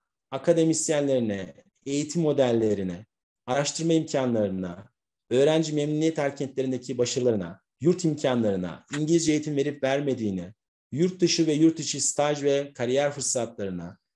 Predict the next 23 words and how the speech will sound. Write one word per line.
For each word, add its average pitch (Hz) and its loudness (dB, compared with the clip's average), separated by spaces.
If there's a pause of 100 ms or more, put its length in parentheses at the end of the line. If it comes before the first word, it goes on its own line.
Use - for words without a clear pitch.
(200)
öğrenci 156 2
kulüpleri 143 -2
gibi 117 -2
sosyal 139 -2
ortamına 120 -2 (340)
dikkat 202 2
etmenizi 113 0
öneririm. 151 -2 (380)
Başka 151 2
sorunuz 180 2
varsa 175 2
da 135 -6 (240)
mutlaka 170 0 (260)
web 160 2
sitemize 98 0
ve 123 0
e-mail 147 0
adresimize, 113 -6 (340)
e, 110 -2
bakarak 160 2
bizlere 147 0
ulaşmanızı 135 -2
isterim. 117 -6